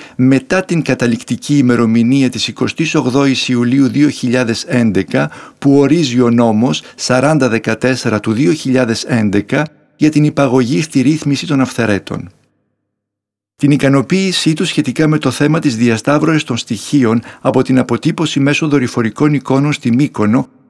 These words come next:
εξέφρασε ο Υπουργός Περιβάλλοντος Γιώργος Παπακοσταντίνου, δηλώνοντας: "Στους μήνες που πέρασαν, καταφέραμε να θέσουμε ένα πολύ ισχυρό και αξιόπιστο θεσμικό πλαίσιο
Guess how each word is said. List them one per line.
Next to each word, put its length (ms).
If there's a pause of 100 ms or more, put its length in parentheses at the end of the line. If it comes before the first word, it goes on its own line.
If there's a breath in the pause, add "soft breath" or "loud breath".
(300)
εξέφρασε 760
ο 100
Υπουργός 480
Περιβάλλοντος 680
Γιώργος 360
Παπακοσταντίνου, 800
δηλώνοντας: 800 (560)
"Στους 240
μήνες 320
που 140
πέρασαν, 480
καταφέραμε 600
να 160
θέσουμε 460
ένα 280
πολύ 300
ισχυρό 540
και 160
αξιόπιστο 680
θεσμικό 460
πλαίσιο 640